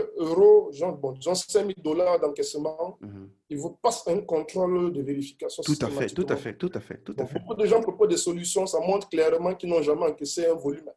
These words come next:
Speaker 1: euh, aussi, aussi ridicule de
Speaker 2: Voilà,
Speaker 1: cinq mille,
Speaker 2: voilà.
Speaker 1: cinq mille dollars. Donc,
Speaker 2: Voilà.
Speaker 1: celui qui parvient à vous, vous dire qu'il a une solution assez rapide n'a jamais encaissé un tel montant parce que, à un moment, Stripe bloque et vous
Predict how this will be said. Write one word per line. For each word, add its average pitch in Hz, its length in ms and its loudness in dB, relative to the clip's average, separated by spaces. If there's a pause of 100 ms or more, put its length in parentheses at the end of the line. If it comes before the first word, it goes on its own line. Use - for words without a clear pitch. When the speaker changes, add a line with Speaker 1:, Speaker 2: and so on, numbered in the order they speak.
Speaker 1:
euh, 151 140 -2
aussi, 151 280 -6 (240)
aussi 180 200 -8
ridicule 147 340 -8
de 143 60 0
Speaker 2:
Voilà, 110 340 0
Speaker 1:
cinq 82 100 -10
mille, 165 280 -4
Speaker 2:
voilà. 95 360 -4 (120)
Speaker 1:
cinq - 200 -14
mille 156 120 -8
dollars. 160 320 4
Donc, 139 220 2
Speaker 2:
Voilà. 151 160 4
Speaker 1:
celui 175 440 -6
qui - 140 -20 (100)
parvient 175 300 2
à - 20 4
vous, - 260 -10 (160)
vous 180 80 -18
dire 185 140 -16
qu'il 180 240 -6
a 170 40 2
une 170 60 4
solution 165 640 -6
assez 165 520 -6
rapide 165 500 -8
n'a 160 100 0
jamais 156 260 -2
encaissé 143 340 -6
un 151 60 -10
tel 151 160 -10
montant 139 360 -12
parce - 180 -8
que, 190 120 -2 (560)
à 160 40 -8
un - 40 -6
moment, 175 320 0
Stripe 185 500 -4 (100)
bloque 202 320 4
et - 60 -4
vous - 80 -14